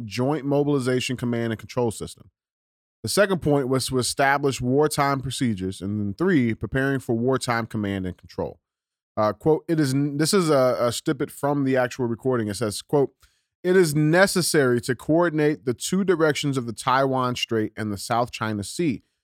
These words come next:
the two areas of the maritime and land protection, the two traditional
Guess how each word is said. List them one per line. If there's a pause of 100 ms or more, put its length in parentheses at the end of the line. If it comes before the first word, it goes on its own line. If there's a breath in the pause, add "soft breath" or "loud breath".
(140)
the
two
areas (420)
of
the
maritime
and
land
protection,
the
two
traditional